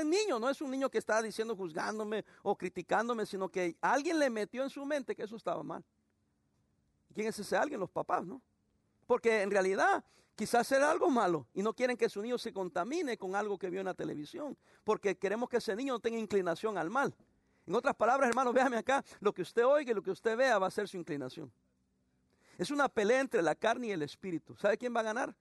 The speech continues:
A quien alimente más. Y si quiere crecer espiritualmente,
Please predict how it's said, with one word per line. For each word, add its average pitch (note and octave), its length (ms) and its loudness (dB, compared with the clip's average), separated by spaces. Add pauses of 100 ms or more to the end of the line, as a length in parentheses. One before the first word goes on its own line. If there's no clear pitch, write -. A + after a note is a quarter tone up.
(120)
A D3+ 100 -2
quien D#3 180 -4
alimente E3 460 -4
más. E3 320 -12 (2250)
Y - 80 -12
si D3+ 100 -10
quiere A#3 240 2
crecer B3+ 320 0
espiritualmente, B3 880 -6